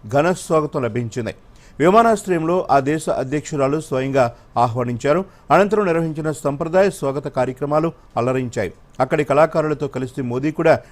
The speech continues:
డప్పు కొడుతూ వారిని ఉత్సాహపరిచారు. నమీబియా భారత్కు ఆఫ్రికాలో ఉన్న విశ్వసనీయమైన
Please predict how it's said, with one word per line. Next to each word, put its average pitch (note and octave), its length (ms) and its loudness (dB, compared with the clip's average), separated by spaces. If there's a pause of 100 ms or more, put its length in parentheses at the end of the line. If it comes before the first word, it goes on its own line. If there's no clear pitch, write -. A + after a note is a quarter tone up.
(120)
డప్పు C#3 260 0
కొడుతూ E3+ 320 -2
వారిని C3+ 400 -2 (120)
ఉత్సాహపరిచారు. A#2+ 840 -4 (360)
నమీబియా F3+ 600 4
భారత్కు C#3 760 4 (240)
ఆఫ్రికాలో F3 560 4
ఉన్న D#3+ 140 -2
విశ్వసనీయమైన C#3+ 1040 -4